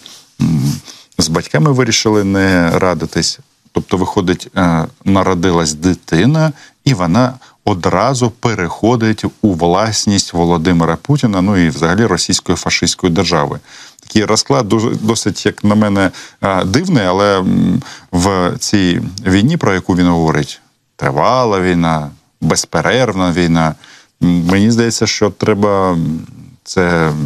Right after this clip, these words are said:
враховувати і нам, ну і, власне, притомним людям, які там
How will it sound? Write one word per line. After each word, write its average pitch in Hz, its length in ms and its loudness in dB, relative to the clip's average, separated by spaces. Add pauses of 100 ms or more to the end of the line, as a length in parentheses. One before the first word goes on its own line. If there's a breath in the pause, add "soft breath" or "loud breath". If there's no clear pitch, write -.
(140)
враховувати 92 540 0
і 117 60 4
нам, 170 280 2
ну 123 80 4
і, 120 40 4
власне, 127 360 2
притомним 113 560 2
людям, 107 280 2
які 92 220 -2
там 90 260 0